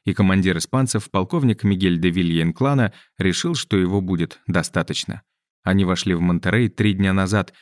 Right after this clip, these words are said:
и сходу принялись наводить порядок. Первым делом был расстрелян губернатор обеих Калифорний, а затем ещё четыре человека, которых подозревали в сотрудничестве с изменником, то есть со мной. Затем этот отряд двинулся дальше на север,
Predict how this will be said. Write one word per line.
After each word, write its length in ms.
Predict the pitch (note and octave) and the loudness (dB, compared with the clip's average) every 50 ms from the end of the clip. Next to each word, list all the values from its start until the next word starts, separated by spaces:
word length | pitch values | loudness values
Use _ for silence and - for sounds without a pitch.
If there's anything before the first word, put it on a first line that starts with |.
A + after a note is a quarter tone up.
| _ _ - | _ _ -4
и 80 | G2+ | -4
сходу 400 | F2 - - - G3 F3 E3 C#3+ | -4 -4 -4 -4 -2 0 0 0
принялись 560 | A2 - - A2+ A2 G#2 G2+ G#2+ C3 A#2 - G#2+ | 2 2 2 4 4 4 4 2 0 0 0 0
наводить 440 | G2+ F2+ F#2 F2+ E2 E2+ D2+ - | 0 2 0 0 0 -2 -4 -4
порядок. 500 | - G2 F2+ E2+ E2+ D#2+ D2 D#2 - - _ _ _ _ _ - | -2 0 0 0 0 0 -2 -6 -10 -16 _ _ _ _ _ 0
Первым 420 | G#2 G2 F#2 F2 F2 F2 F2 E2+ | 2 2 2 2 2 2 0 2
делом 400 | E2 G2+ G#2+ G2 F#2 E2+ E2 E2+ | 2 2 0 2 2 0 0 0
был 140 | A#2 B2+ A2+ | 0 0 0
расстрелян 580 | G#2 G2+ F#2 - - - A#2 A#2 G#2 F#2+ F2+ | 0 0 -2 -4 -4 -2 0 0 0 0 0
губернатор 600 | E2+ G2+ F#2+ F#2 F#2+ F2+ G2 B2+ C#3 B2 - G#2+ G2+ | 0 0 2 2 2 2 0 0 0 -2 -2 -2 -2
обеих 340 | F#2+ F#2 G2+ G2 F#2 - - | 0 0 -2 -2 -2 -2 -2
Калифорний, 640 | - F#2 F2+ F2 - G#2+ G2+ F#2 F2 D#2+ D2 - - _ _ _ _ _ | -2 0 0 -2 -2 -2 0 0 0 0 -2 -6 -12 _ _ _ _ _
а 120 | G2 F2+ | -4 -2
затем 340 | E2 F2 E2 - F3 E3 C3 | -2 -2 -2 -2 -2 -2 0
ещё 300 | G#2 G2 - - - E3+ | 0 0 -2 -2 -4 -2
четыре 360 | - - G2+ - A#2 G#2+ G2+ | -2 -2 -2 0 0 0 0
человека, 680 | - - G#2 F#2 F2+ F2 E2+ F2 E2 - - D2 C#2 - | 0 -2 -2 0 0 0 0 -2 -2 -4 -6 -10 -8 -8
которых 400 | - G2 - - - - - - | -8 -8 -6 -4 -4 -6 -4 -2
подозревали 640 | - A2 G2+ G#2 F#2+ F#2+ F#2+ F2+ E2 F2 G#2 A#2 G#2 | -2 -2 0 0 0 0 0 -2 0 0 0 0 -2
в 80 | F2+ - | -2 -4
сотрудничестве 760 | - F2 D#2+ - F#2+ F#2+ F2 F2 D#2+ - G2 F2 - - F2+ | -4 -6 -4 -4 -2 -2 0 0 -2 -2 -4 -6 -4 -4 -4
с 100 | E2 - | -2 -2
изменником, 640 | G2 F2+ G2 G2+ G2+ F#2+ E2+ E2 - - D2+ C#2+ - _ _ _ _ - | -2 0 0 2 2 2 0 0 -2 -4 -6 -8 -8 _ _ _ _ -6
то 80 | - | -4
есть 160 | E2 F2 - | -2 -2 -2
со 140 | - - F2 | -2 -2 0
мной. 280 | E2 E2 D#2+ D2 - - _ _ _ _ _ _ _ | 0 0 0 -2 -4 -10 _ _ _ _ _ _ _
Затем 400 | - F#2 F2 F2 - - F3 F3+ | -4 0 0 0 0 0 0 0
этот 240 | D#3 A#2 - G2 - | 0 0 -2 -2 -2
отряд 460 | F#2 E2+ - - C#3 D#3 D#3 - - - | -2 -2 -2 0 -2 -2 -2 -4 -6 -6
двинулся 540 | F2+ F#2 A2 D#3+ E3+ E3 D#3+ - - - F#2+ | -2 0 0 0 0 0 -2 -2 -2 -4 -2
дальше 340 | F2+ G#2 G#2+ G#2 - - | 0 0 0 0 0 0
на 140 | G2+ F#2+ F2+ | 0 0 0
север, 340 | - - G2+ F#2 D#2+ D#2 - | 0 0 0 0 0 -2 -4